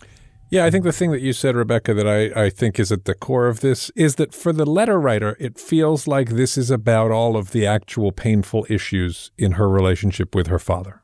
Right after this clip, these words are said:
right? For you, it, it, it feels like it's about the addiction and the manipulation and all of the really concrete, horrible stuff that your father did to you and the really difficult, painful feelings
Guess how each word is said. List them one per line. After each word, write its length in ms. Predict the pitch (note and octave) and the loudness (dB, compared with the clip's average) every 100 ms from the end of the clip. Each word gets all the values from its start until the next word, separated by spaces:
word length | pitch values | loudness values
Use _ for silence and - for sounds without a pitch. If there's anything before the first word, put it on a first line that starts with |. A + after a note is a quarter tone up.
| - | -2
right? 360 | B2 A2+ B2 | 2 2 0
For 200 | - C3+ | -2 -2
you, 320 | C#3 F#3+ F#3+ | 2 2 2
it, 120 | D3+ C3+ | 0 -2
it, 200 | D#3+ B2 | -4 -4
it 180 | C#3 C3 | -8 -10
feels 420 | - F3 F3 D#3 | -2 2 2 0
like 220 | D3+ C#3 | 0 0
it's 160 | C#3 - | -2 -4
about 400 | B2+ C3 C3 C3+ - | -2 0 0 -2 -2
the 200 | B2+ A#2+ | -2 -2
addiction 640 | A#2 A2+ A#2 - B2 A#2 | -2 -4 -4 -2 0 2
and 160 | A#2 | 2
the 40 | A#2 | 2
manipulation 760 | A#2 A#2 - A#2 A2+ G#2+ A#2+ | 2 0 0 2 2 0 0
and 120 | A2 G#2+ | 2 2
all 200 | A#2+ A#2 | 2 0
of 100 | A2 | 0
the 100 | A2 | 0
really 260 | A#2+ A2+ | 2 0
concrete, 580 | G#2 - B2 A2+ - G#2+ | -2 -4 -2 0 -2 -4
horrible 480 | - A2+ A2 G2+ G#2 | -2 0 0 0 -2
stuff 340 | - A2 G2 | -2 -4 -4
that 100 | - | -6
your 100 | G#2+ | -10
father 300 | - A2 G2+ | -4 -2 -2
did 240 | G2+ B2 G#2+ | 0 -2 -2
to 100 | A#2 | 0
you 260 | C#3 D3 | 2 2
and 140 | B2+ G#2+ | 2 2
the 60 | |
really 440 | G#2 A#2+ C#3 C3+ B2 | 0 0 2 2 2
difficult, 500 | G#2+ B2 B2+ A2+ - | 0 -2 -2 -4 -4
painful 380 | - B2+ A2 G#2+ | -2 0 0 -2
feelings 500 | - C3+ B2 A#2+ | -2 0 2 0